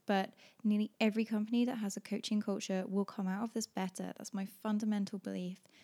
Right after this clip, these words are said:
If you're not sure how to do that, there are mentors I'm happy to discuss informally with a free consultation and help you make sure you are serving your teams as powerfully as possible.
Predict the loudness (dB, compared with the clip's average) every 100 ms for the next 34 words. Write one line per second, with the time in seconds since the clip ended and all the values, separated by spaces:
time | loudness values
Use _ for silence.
0 | _ _ 2 4 4 2 2 4 2 -2
1 | -2 -2 0 -2 -4 -2 0 0 0 0
2 | -2 0 0 -2 -4 -4 -4 -4 -6 -8
3 | -8 -8 -4 -4 -4 -6 -6 -2 -2 0
4 | -2 -2 -6 -10 -12 -2 -2 -2 -4 -6
5 | -8 -8 -8 -6 -6 -8 -10 -18 _ -8
6 | -4 -4 0 4 4 2 -2 -2 -2 -2
7 | -2 -4 -4 -4 -2 -2 -4 -4 -4 -4
8 | -6 -10 -8 -4 -4 -4 -6 -4 -8 -8
9 | -8 -8 -10 -14